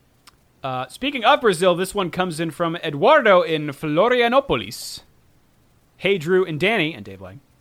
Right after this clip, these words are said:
Uh, "I know I've been writing regularly to you guys for over a year, but since I don't have a T V, I only follow F one by listening to the podcast and watching highlight reels from F one's YouTube channel.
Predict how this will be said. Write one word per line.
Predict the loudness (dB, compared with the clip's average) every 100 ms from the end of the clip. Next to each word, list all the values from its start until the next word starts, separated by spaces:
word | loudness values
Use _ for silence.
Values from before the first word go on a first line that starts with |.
| _ _ _ _ _ _ _ _ _
Uh, | -8 -6
"I | 0
know | 6 6
I've | 6 2
been | 0 -4 -6
writing | 0 2 2 0 0
regularly | 2 4 4 2 2 -2
to | -4
you | -4
guys | 0 0 0
for | -2
over | -4 -4
a | -6
year, | -4 -2 -2
but | -2 -10
since | -6 -6 -6
I | -8
don't | -6 -4 -6 -6
have | -8
a | -8
T | -8 -6 -6
V, | -4 -2
I | -2
only | -2 -4 -4 -2
follow | 0 0 2
F | 0 -2
one | -4 -4
by | -2
listening | -2 -6 -8 -8 -8
to | -8 -8
the | -10
podcast | -12 -4 -2 -2 -6 -6 -6 -6 -12
and | -10
watching | -4 -4 -4 -12
highlight | -6 -4 -2 -4
reels | -4 -8 -8
from | -12 -14
F | -14 -10
one's | -10 -4
YouTube | -4 -2 -4
channel. | -4 -8 -8 -10